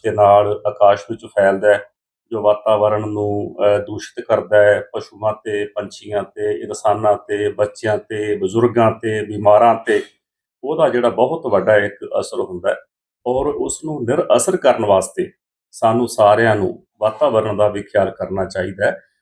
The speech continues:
ਔਰ ਘੱਟ ਤੋਂ ਘੱਟ ਜਿਹੜੇ ਪੋਟਾਸ਼ ਦੇ, ਅਹ, ਪ੍ਰਦੂਸ਼ਿਤ ਜਿਹੜੇ ਪਟਾਕੇ ਨੇ,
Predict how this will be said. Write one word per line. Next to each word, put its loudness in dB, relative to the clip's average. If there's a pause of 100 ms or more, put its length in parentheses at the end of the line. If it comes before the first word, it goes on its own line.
(140)
ਔਰ 0
ਘੱਟ 0
ਤੋਂ -8 (120)
ਘੱਟ 0 (580)
ਜਿਹੜੇ -4
ਪੋਟਾਸ਼ 2 (100)
ਦੇ, 0
ਅਹ, -4
ਪ੍ਰਦੂਸ਼ਿਤ -4
ਜਿਹੜੇ -2
ਪਟਾਕੇ -4
ਨੇ, -4